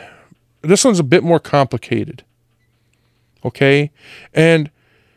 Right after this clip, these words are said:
if you want me to, I can do a whole list of things to help with this one. Uh, just let me know. Send me a, a,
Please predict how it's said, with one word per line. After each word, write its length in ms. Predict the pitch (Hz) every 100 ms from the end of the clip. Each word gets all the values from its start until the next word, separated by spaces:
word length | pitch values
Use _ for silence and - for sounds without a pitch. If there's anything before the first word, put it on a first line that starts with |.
| _ _ -
if 160 | 147
you 120 | 180
want 220 | 156 180 202
me 180 | 214 196
to, 380 | - 208 202 135
I 120 | 156
can 160 | - 156
do 160 | 156
a 100 | 139
whole 500 | 120 160 170 156 143
list 240 | 156 160 -
of 100 | -
things 600 | 131 135 131 127 - - _ _ 135 - _ -
to 140 | 151
help 360 | - 147 143 127
with 160 | 117
this 260 | - - -
one. 240 | 101 95 - _ _ _ _ _ _ _ _ _
Uh, 300 | - 139 131
just 320 | 131 - - 160
let 140 | 156
me 120 | 160
know. 240 | 147 123 107
Send 280 | - 160 160
me 120 | 156
a, 80 | 143
a, 680 | 135 131 123 117 - -